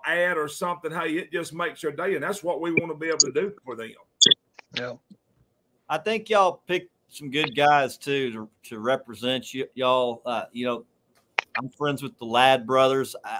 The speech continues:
Speaker 3: that's, uh, they're really good guys. Greg Mays, awesome teammate. Uh, you know,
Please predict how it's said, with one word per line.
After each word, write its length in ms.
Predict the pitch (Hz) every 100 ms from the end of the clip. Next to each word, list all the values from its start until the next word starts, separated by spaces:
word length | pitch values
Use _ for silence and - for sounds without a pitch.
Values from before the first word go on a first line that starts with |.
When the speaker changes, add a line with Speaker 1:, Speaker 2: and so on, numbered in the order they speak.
| -
Speaker 3:
that's, 460 | 120 123 - - _ _ _ _ _ -
uh, 200 | 113 110 - _ _ _ _
they're 280 | 123 135 120 _ _ _ _ 120
really 300 | 127 139 131
good 280 | 127 131 110
guys. 480 | 131 131 135 131 117
Greg 340 | - 135 127
Mays, 720 | 127 131 135 135 135 120 - - -
awesome 380 | 120 131 - 120
teammate. 680 | - 139 131 131 131 131 - - _ _ _ _ -
Uh, 160 | 110 104 78 _ _ _ _ _ - - _ _
you 180 | 131 131
know, 320 | 123 120 117